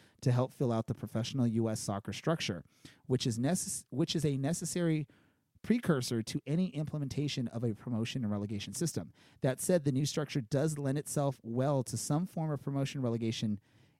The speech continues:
in the future. So even U S L is sort of, a-, and it could be they're just sort of feeding us the information for the people that are interested in it and they don't really have the plans on it. I don't think that kind of statement really is trying to do that.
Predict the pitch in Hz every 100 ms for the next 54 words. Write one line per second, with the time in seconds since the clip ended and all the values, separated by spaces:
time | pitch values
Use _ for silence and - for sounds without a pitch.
0 | _ 120 117 110 90 131 135 90 90 123
1 | 107 - _ _ _ _ _ _ _ 180
2 | 190 214 170 131 143 127 110 - 127 117
3 | 110 101 - 139 143 143 127 139 143 -
4 | 151 135 120 117 - 147 107 - 123 113
5 | 113 - 113 104 107 104 110 107 107 101
6 | 120 107 98 98 101 - 120 113 107 101
7 | 101 101 98 90 - 95 95 98 - 95
8 | 113 113 123 - - - 135 139 131 139
9 | - 120 117 - 135 - 123 110 104 110
10 | 113 110 98 - 113 104 92 98 95 95
11 | -